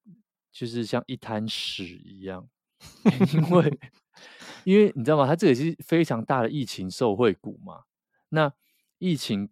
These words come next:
过了之后，就大家就回去俊啊，那买这个人就变得少非常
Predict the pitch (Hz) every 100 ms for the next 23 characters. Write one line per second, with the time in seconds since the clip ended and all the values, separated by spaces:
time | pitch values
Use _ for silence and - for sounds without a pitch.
0 | _ 175 151 107 101 95 - 104 95 113
1 | 101 92 _ _ _ _ - 156 147 131
2 | 127 135 123 _ _ _ _ _ _ _
3 | _ _ - 101 127 - 131 101 92 92
4 | 110 _ _ _ _ 139 135 _ _ _
5 | _ _ _ - 101 92 139 104 95 104
6 | 110 _ - 123 95 95 - - 90 90
7 | _ 92 92 - -